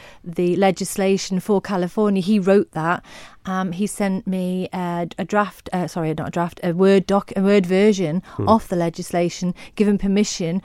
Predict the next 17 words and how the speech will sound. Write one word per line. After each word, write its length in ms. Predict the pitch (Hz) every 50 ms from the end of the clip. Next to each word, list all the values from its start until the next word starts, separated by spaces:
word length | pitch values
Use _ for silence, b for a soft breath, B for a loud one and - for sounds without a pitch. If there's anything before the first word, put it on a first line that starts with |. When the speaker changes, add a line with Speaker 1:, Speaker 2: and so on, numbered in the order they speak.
| B B
Speaker 1:
for 300 | B - - - 202 - 196
us 200 | 196 190 180 -
here 340 | 170 180 214 196 180 170 -
on 220 | - 190 208 208
island 400 | 190 185 202 208 208 190 185 185 -
to 120 | - 185
utilise 640 | 185 196 240 240 - 247 208 208 165 170 170 170 -
that 220 | - 175 165 -
for 140 | - - 202
our 60 | 185
own 200 | 175 175 170 165
benefit. 520 | 165 190 208 233 247 - - - 180 170 - B B B B B B
And 100 | - 285
it 80 | - -
was 140 | 190 185 -
accepted 720 | - - - - 214 226 240 - 233 - - 240 214 196
here, 400 | 185 175 196 175 165 160 165 180